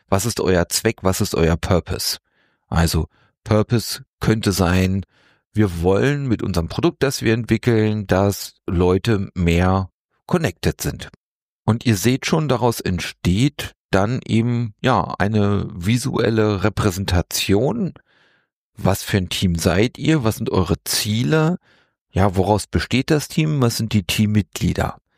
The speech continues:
Das ist von der Idee her natürlich nicht schlecht.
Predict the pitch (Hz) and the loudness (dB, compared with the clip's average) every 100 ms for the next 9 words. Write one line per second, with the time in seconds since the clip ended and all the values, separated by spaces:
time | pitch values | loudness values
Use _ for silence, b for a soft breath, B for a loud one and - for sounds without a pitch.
0 | _ _ _ 92 87 - 156 160 - - | _ _ _ -4 -4 -2 0 0 -4 -2
1 | 135 - - 117 127 131 131 - 107 - | 0 0 0 2 2 0 -2 -6 -4 -2
2 | - 143 - 92 - 131 165 - - | 0 -2 -2 -2 0 0 0 -2 -10